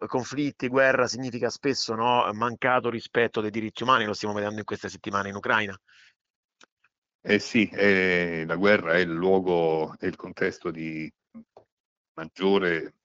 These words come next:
Speaker 2: mancanza di rispetto per i diritti. Eh, lei ha fatto un elenco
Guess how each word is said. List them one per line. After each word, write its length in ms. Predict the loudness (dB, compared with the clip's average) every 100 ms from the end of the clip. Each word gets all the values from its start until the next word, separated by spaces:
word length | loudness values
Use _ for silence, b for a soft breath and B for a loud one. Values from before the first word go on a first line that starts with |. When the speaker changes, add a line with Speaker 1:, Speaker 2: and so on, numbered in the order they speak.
| -12
Speaker 2:
mancanza 500 | -10 -8 -10 -6 -8
di 100 | -8
rispetto 540 | -12 -4 -4 -4 -6
per 140 | -6
i 60 | -8
diritti. 520 | -8 -6 -10 _ -18 -18 -18
Eh, 460 | -14 -12 -12 -12 -2
lei 120 | -2
ha 40 |
fatto 280 | 0 -2 -2
un 80 | -4
elenco 800 | -2 -2 -4 -2 -2 -2 -4